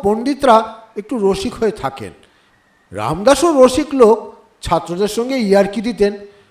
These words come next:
কিন্তু সকলেই তাকে খুব শ্রদ্ধা করত। আমাকে তিনি বিশেষ রকম স্নেহ করতেন, কারণ বিদ্যায় আর রূপে আমিই ক্লাসের মধ্যে শ্রেষ্ঠ ছিলুম। নমিতা বললেন, "জন্মস্তক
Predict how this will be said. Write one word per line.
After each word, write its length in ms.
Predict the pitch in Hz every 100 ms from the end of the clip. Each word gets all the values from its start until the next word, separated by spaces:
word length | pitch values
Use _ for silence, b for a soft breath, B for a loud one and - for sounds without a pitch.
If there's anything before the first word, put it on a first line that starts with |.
| b
কিন্তু 160 | 113 147
সকলেই 420 | - 170 226 226
তাকে 220 | 226 226
খুব 280 | 202 - 208
শ্রদ্ধা 380 | - 156 123 175
করত। 380 | 175 107 - 80 - _ _ _ _ _ _
আমাকে 340 | 143 233 269 294
তিনি 240 | 302 262
বিশেষ 520 | 151 185 - 277 269
রকম 280 | 233 226 220
স্নেহ 340 | - 117 123
করতেন, 400 | 120 95 - 104
কারণ 340 | 107 180 208 208 B B B
বিদ্যায় 600 | 110 170 151 202 202 202
আর 200 | 196 170
রূপে 280 | 180 185 202
আমিই 420 | 160 139 151 233
ক্লাসের 360 | 226 220 - 202
মধ্যে 260 | 208 185 185
শ্রেষ্ঠ 400 | - 175 - 160
ছিলুম। 360 | - 113 92 82 _ _ _ _ _ _ _ _ _ -
নমিতা 360 | 160 196 240
বললেন, 300 | 240 247 262 262 - _ _ _ _ 120
"জন্মস্তক 920 | 143 185 233 294 320 311 - 320